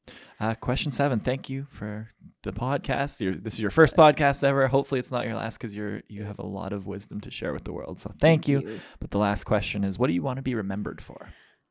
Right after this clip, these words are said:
Speaker 2: Oh, and I struggle with this. Um, I think I, I just wanna change a couple kids' lives. That's really what I want.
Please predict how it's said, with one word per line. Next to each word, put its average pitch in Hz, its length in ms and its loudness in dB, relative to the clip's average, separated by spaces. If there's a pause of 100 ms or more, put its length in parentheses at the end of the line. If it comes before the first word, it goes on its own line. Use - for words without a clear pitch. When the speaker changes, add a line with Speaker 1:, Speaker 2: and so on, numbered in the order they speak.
Speaker 2:
Oh, 233 320 12
and 208 300 6 (680)
I 196 80 10
struggle 247 420 10
with 196 160 8
this. 180 320 6
Um, 165 560 2 (840)
I 214 120 4
think 277 340 6 (640)
I, - 100 -8 (180)
I 226 120 6
just 247 180 2
wanna 185 220 6
change 170 520 0 (140)
a 180 80 -4
couple 156 320 -2
kids' 143 300 -6
lives. - 360 -8 (200)
That's 220 240 4
really 180 320 8
what 165 160 2
I 156 80 4
want. 104 400 -6